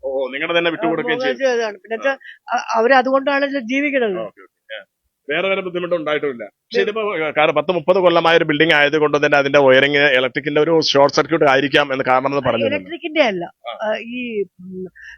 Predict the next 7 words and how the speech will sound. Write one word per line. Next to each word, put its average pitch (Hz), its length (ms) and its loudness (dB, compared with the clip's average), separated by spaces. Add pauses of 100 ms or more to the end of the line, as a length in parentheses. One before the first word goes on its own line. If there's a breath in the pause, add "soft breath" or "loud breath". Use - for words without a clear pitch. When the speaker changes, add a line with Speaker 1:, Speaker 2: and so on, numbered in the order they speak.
(120)
Speaker 2:
ഗ്യാ-, 185 400 -8
ഗ്യാസ്, 208 420 -6
ഗ്യാ-, 226 240 -4
ഗ്യാസ് 226 340 -6
കത്തിച്ച് 247 460 -10 (480 loud breath)
വന്നത് 240 440 -2
തന്നെയാണ്. 190 320 -10